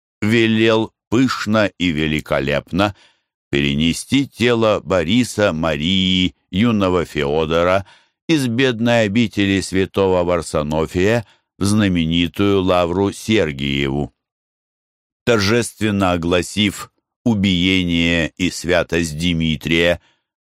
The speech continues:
Шуйский не смел приблизить к его мощам гроб убийцы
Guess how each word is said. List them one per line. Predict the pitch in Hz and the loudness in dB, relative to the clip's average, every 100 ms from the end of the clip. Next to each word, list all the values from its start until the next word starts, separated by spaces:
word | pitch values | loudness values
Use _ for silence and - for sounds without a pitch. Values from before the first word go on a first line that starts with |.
| _ _ | _ _
Шуйский | - 101 104 98 - 101 85 | -2 2 2 0 -2 0 0
не | 92 | 0
смел | 80 - 85 98 | -2 -2 0 0
приблизить | - 92 87 92 98 85 87 | -2 -2 -2 -2 0 -2 -4
к | - | -2
его | 87 82 90 | 0 0 0
мощам | 82 80 - 92 78 73 | 0 -2 -2 -2 -2 -2
гроб | 85 87 - | -2 -2 -2
убийцы | 90 80 82 78 67 98 113 | -4 0 0 -2 -2 -2 -2